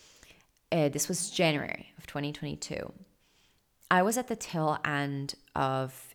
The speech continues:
a one and a half year relationship that for me, in that moment in time, as that version of myself, this relationship was the one. The man that I was with, I thought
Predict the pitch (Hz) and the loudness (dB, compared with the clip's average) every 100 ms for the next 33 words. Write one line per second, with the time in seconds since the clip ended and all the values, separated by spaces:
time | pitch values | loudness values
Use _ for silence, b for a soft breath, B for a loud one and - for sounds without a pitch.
0 | - 143 135 135 143 151 151 147 143 139 | -2 0 2 0 0 -2 -4 -2 0 -2
1 | - 139 139 135 131 - 143 - - - | -4 -6 -2 -2 -4 -8 -8 -6 -8 -8
2 | _ _ b b b b b b _ _ | _ _ b b b b b b _ _
3 | _ 165 170 165 - - - - 196 180 | _ 2 6 6 6 -4 -12 0 4 6
4 | 196 180 160 170 160 170 160 180 160 151 | 4 4 2 0 6 6 6 4 2 2
5 | 139 - 156 151 135 135 - 143 139 143 | -2 -2 2 4 4 0 -2 2 6 6
6 | 135 143 139 135 135 135 - - 208 - | 4 -2 -2 -4 -4 -4 0 2 2 0
7 | - - - _ _ _ _ _ _ - | -14 -20 -20 _ _ _ _ _ _ 0
8 | 190 202 - 160 151 - 147 156 - 156 | 2 4 4 4 4 2 -2 -4 0 -2
9 | 139 151 139 - - - _ _ _ B | 0 0 0 -4 -8 -20 _ _ _ B
10 | B B B _ - - 175 160 165 180 | B B B _ -20 -4 2 6 8 8
11 | 160 156 156 143 139 143 - 143 - 139 | 8 8 6 4 4 2 0 -2 2 2
12 | 131 135 - | 4 2 -4